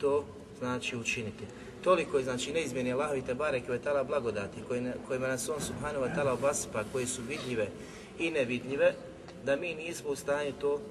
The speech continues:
da nismo u stanju to pobrojati. Također, znači, ovo što mi pokušavamo, e,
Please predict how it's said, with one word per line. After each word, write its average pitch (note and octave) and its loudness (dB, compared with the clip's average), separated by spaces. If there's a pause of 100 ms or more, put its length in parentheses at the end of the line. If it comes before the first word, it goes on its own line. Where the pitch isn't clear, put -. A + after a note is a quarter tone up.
(360)
da C3 -4
nismo C3+ -4
u A2+ -8
stanju B2+ -4
to B2+ -2
pobrojati. G2+ -4 (280)
Također, D3 0
znači, C#3 0
ovo D3+ 4
što C#3 -2
mi D3+ -2
pokušavamo, C#3 -2
e, - -12